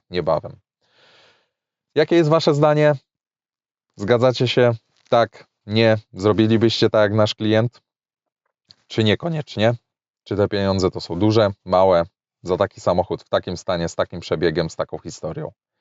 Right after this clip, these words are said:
Może ktoś z was posiadał taki samochód? Wypowiedzcie się bardzo proszę. Jakie są koszty eksploatacji, użytkowania takiego pojazdu?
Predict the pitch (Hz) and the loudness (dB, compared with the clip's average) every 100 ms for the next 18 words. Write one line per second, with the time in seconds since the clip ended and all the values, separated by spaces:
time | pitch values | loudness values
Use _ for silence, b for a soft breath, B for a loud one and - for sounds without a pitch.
0 | _ _ _ _ _ 101 101 - 131 127 | _ _ _ _ _ -2 -2 -2 -2 2
1 | 135 135 - - 240 113 92 92 90 85 | 0 0 -2 0 2 2 -2 -10 -4 -2
2 | 78 - 85 _ _ 107 170 233 - 101 | -2 -4 -12 _ _ -12 -4 -4 -4 -6
3 | 110 90 85 90 - 82 - 76 - _ | -2 0 0 0 -2 -6 -6 -12 -14 _
4 | _ _ _ _ _ - - _ _ 110 | _ _ _ _ _ -20 -20 _ _ -2
5 | 120 135 139 120 135 - 120 120 110 - | -2 0 0 2 -2 -2 -2 0 -2 -8
6 | _ - 110 - 120 113 120 117 - 101 | _ -6 -6 -2 0 2 2 -2 -2 -4
7 | 92 101 107 - 113 127 117 101 98 104 | 0 0 0 -2 0 2 2 0 -2 -2
8 | 104 98 98 95 90 87 87 | -2 0 0 0 0 -2 -4